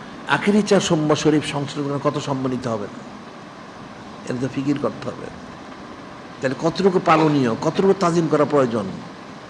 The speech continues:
ফাইজা দাইয়ু জালিকা হালাকু, যখন আইয়ামুল সুবহান পালন করবে না, তারা ধ্বংস হবে, হালাক হবে। এখন সেটাই উম্মত সারা পৃথিবীতে মুসলমানের লাঞ্ছনা গঞ্ছনা কেন? তারা যিনি খলিক, যিনি মানে আল্লাহ, ওনার যে শেয়ার,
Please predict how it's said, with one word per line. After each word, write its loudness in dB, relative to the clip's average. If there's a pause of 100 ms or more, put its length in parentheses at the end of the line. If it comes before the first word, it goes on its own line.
ফাইজা 6
দাইয়ু 6
জালিকা 4
হালাকু, 4 (1120)
যখন 2
আইয়ামুল 6
সুবহান 2
পালন 6
করবে 6
না, 2 (460)
তারা 2
ধ্বংস 2
হবে, 2
হালাক 2
হবে। -2
এখন -2
সেটাই 6
উম্মত 4
সারা 2
পৃথিবীতে 4 (420)
মুসলমানের 0
লাঞ্ছনা 2
গঞ্ছনা 0
কেন? 6 (1300)
তারা 2 (360)
যিনি 6
খলিক, 6
যিনি 2
মানে 4
আল্লাহ, 2
ওনার 0
যে 0
শেয়ার, 4